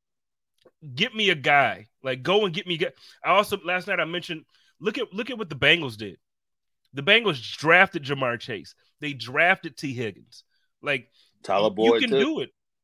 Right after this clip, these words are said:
Speaker 1: Y-, you can do this. Like, stop, stop doing this thing where it's like you try to put a, a, a makeshift wide receiver core together because you think Josh Allen is that great.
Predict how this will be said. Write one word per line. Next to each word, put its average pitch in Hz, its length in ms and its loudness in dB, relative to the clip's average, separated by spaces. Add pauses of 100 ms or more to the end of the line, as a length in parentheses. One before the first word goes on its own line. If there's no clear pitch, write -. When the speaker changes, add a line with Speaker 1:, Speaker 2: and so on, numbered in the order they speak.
(100)
Speaker 1:
Y-, 135 80 -20 (240)
you 214 160 -6
can 139 260 -8
do 247 300 -2
this. 135 280 -8
Like, 147 300 -6 (400)
stop, 226 400 0
stop 226 340 -4
doing 226 240 -4
this 208 140 -6
thing 220 240 -2
where 196 100 -2
it's 190 140 -6
like 175 200 -4
you 175 80 -12
try 190 200 -4
to 139 160 -4 (600)
put 214 180 2
a, 160 120 -2 (180)
a, 127 120 -6 (120)
a 120 100 -10
makeshift 160 760 -6 (480)
wide 156 340 0
receiver 165 340 -8
core 160 200 -4
together 139 340 -2
because 127 280 -6
you 151 80 -10
think 156 240 -8
Josh 143 320 -4
Allen 143 240 -4
is 131 120 -8
that 127 180 -4
great. 123 280 -2